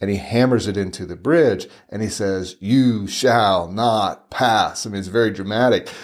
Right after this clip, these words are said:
Uh, that's a lot of probably the way that I felt when it came to love and my resistance to love. Uh, when people would try to love me or they would try to show affection to me, it was so uncomfortable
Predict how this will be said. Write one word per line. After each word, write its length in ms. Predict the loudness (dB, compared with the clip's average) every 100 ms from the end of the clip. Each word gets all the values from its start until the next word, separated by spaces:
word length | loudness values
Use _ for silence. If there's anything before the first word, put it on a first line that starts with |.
| -16 -4
Uh, 280 | 0 0 2
that's 260 | 0 2
a 60 | 2
lot 400 | 4 4 4 2
of 180 | -2 0
probably 460 | 2 2 -2 -2
the 100 | -2
way 160 | 0 0
that 240 | -2 -2
I 160 | -2 -2
felt 480 | -2 2 4 2 0
when 120 | -8
it 120 | -8
came 480 | -2 4 4 4 0
to 300 | -2 0 2
love 600 | 0 0 -2 -4 -8 -10
and 100 | -4
my 100 | 0
resistance 920 | 0 0 -4 0 2 2 2 0 0 -4
to 120 | -4
love. 340 | -4 -6 -8 -14 -18 -18 -10
Uh, 140 | -4 0
when 220 | 0 0
people 380 | 0 0 2 0
would 160 | 0
try 560 | -2 -2 2 4 6 4
to 160 | 2 -2
love 340 | -2 -4 -6
me 220 | -12 -10
or 140 | -10 -8
they 120 | -8
would 140 | -8
try 440 | -10 -2 2 4 4
to 160 | 0
show 280 | -4 -2 -2
affection 520 | 0 2 2 0 -4
to 120 | -4 -4
me, 100 | -4
it 80 |
was 180 | -2 -4
so 360 | -2 2 2 2
uncomfortable 1160 | 0 0 -2 -8 -8 -4 -4 -4 -8 -8 -10